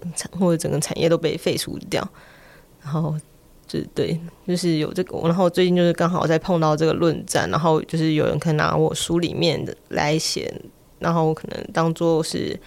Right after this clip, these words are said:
呃，我在为父权背书的这个东西，然后就是觉得这好像也是在判断别人过得够不够幸福的一个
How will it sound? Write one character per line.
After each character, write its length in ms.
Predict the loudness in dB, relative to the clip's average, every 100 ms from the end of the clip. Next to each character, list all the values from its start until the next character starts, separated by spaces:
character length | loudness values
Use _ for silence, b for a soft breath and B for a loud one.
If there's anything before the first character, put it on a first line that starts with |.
| B B B
呃， 380 | -2 0 0 -4 -8 -14 -18 -20 -20 -20 -20 -14 -2
我 260 | 2 2
在 200 | 4 4
为 280 | 6 6 4
父 220 | 2 -2
权 220 | 0 -2 -6 -12 -20 -4
背 200 | -2 -2
书 280 | -6 -8 -8 -12 -20 b b b b -16
的 260 | -8 -6 -6
这 120 | -4
个 80 | -4
东 220 | -4 -6 -8
西， 280 | -10 -12 -14 b b b -10
然 120 | -4
后 240 | 0 0
就 140 | 0 -4
是 240 | 0 0
觉 220 | 0 -4
得 320 | -4 -6 -8 -10 B B B B B B _ _ -14
这 100 | -2
好 160 | 0 2
像 140 | 2
也 80 | 2
是 100 | 2
在 140 | 0 0
判 260 | 2 2
断 200 | 4 2
别 180 | 2 2
人 320 | 2 0 -4 -10 -18 _ -20 -20 0
过 180 | 4 4
得 80 | 2
够 220 | 2 2
不 120 | 2
够 180 | 2 4
幸 240 | 2 -4
福 180 | -6 -6
的 140 | -2
一 60 | -2
个 120 | -2